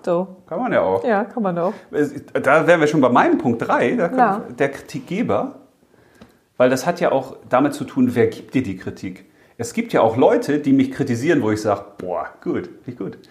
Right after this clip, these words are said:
Speaker 2: Also wenn der das jetzt gut gefunden hätte, wie ich bin oder was ich sage, der hätte ich ein Problem mit gehabt.
Speaker 1: Okay, verstehe ich nicht.
Speaker 2: Ja, wenn's Leute gibt, wo du sagst, also der hat ein ganz, oder wie macht man das mal so, als, als damit man das ein bisschen leichter versteht?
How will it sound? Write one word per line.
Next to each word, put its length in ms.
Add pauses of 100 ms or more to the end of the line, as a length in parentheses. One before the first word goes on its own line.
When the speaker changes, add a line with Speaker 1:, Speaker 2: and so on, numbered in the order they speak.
(180)
Speaker 2:
Also 180
wenn 200
der 200
das 160
jetzt 160
gut 160
gefunden 320
hätte, 300
wie 80
ich 200
bin 200
oder 120
was 140
ich 140
sage, 260
der 120
hätte 120
ich 60
ein 40
Problem 300
mit 140
gehabt. 400
Speaker 1:
Okay, 440 (680)
verstehe 280
ich 80
nicht. 240 (840)
Speaker 2:
Ja, 100
wenn's 180
Leute 300
gibt, 260
wo 100
du 160
sagst, 380
also 380 (1400)
der 120
hat 160
ein 80
ganz, 280 (240)
oder 360
wie 60
macht 220
man 80
das 180
mal 120
so, 200
als, 280
als 280
damit 240
man 140
das 140
ein 40
bisschen 140
leichter 240
versteht? 580